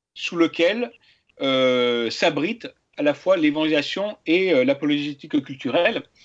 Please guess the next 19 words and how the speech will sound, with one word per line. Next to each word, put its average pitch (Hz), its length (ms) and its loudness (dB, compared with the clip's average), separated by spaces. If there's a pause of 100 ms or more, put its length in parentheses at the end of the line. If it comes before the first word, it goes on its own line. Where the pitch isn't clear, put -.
(400)
L'évan-, 160 540 4
l'évangélisation, 156 640 0
qui 185 100 -8
est 165 40 0
une 147 80 -2
forme 165 160 2
d'apologétique 151 600 0
qui - 60 -6
est 151 40 4
un 139 40 0
petit 143 140 -10
peu 147 180 -4
plus, 180 220 -2
euh, 131 100 2
directe, 151 380 0
hein, 170 60 -6
si 151 100 -8
vous 139 60 -8
voulez. 147 260 0